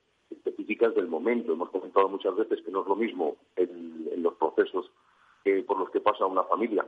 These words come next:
o una persona cuando es soltero, cuando tiene una pareja o, o cuando cambia de pareja, que ahora ya no es muy común, <laughs> que, que, que las hipotecas son, como hemos dicho, ¿no? algunas veces, que son más largas que las relaciones. En, en el, miré la estadística de,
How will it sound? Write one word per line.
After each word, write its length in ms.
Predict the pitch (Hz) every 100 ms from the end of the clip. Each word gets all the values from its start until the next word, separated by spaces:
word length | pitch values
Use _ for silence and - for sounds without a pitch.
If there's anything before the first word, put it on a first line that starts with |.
| -
o 80 | 82
una 240 | 87 95
persona 400 | 90 - 120 113 - _ _
cuando 260 | 92 85 92
es 60 |
soltero, 500 | - 87 - 113 92 -
cuando 280 | 92 87
tiene 220 | - 95 98
una 120 | 95
pareja 460 | 90 95 - 90 82 _ _ _ _
o, 180 | - 90 -
o 200 | 92 90
cuando 240 | 98 90
cambia 260 | 101 104 95
de 60 |
pareja, 440 | - 90 - 87 - _
que 60 | -
ahora 200 | 92 101 -
ya 80 | -
no 80 | 113
es 60 | -
muy 140 | 113
común, 440 | 110 123 131 - - - _
<laughs> 140 | -
que, 100 | 131
que, 300 | - 123 113
que 280 | - 101 90
las 160 | 98 107
hipotecas 440 | - 98 110 117 - _ _ -
son, 440 | 117 113 110 110
como 180 | 104 107
hemos 180 | 110 107
dicho, 260 | 113 123
¿no? 120 | 113 117
algunas 340 | 110 110 101
veces, 260 | 113 113 104
que 80 | 95
son 140 | 107
más 140 | 110 113
largas 280 | 110 104 -
que 60 | 101
las 120 | 98
relaciones. 400 | 95 92 123 104 95
En, 120 | 90
en 320 | 87 - 90 90
el, 100 | 87 - - 92
miré 200 | 92 -
la 80 | 107
estadística 600 | 226 - 247 208 254 101
de, 200 | 95